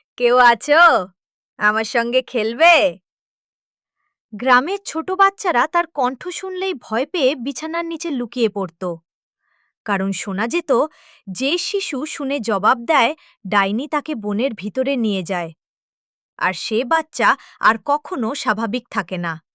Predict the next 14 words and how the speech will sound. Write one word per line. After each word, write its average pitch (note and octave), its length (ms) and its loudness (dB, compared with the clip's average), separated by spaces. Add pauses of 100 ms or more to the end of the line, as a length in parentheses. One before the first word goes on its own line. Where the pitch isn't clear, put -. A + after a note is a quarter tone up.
(580)
সে - 240 -2
কাঁপে, B3 580 2 (320)
বকবক C#4 500 4
করে C4 280 2 (140)
আর C4 180 4
বলে, D4+ 460 4 (640)
"ডাইনি D#4 400 2
ডাকছে, D#4+ 580 -2 (440)
ডাইনি F#4+ 420 4
ডাকছে।" G4+ 640 4 (1300)
সেই F4+ 400 -2
গ্রামে F#4+ 360 2
থাকতেন D4+ 560 -4
ভোলানাথ C#4+ 500 -2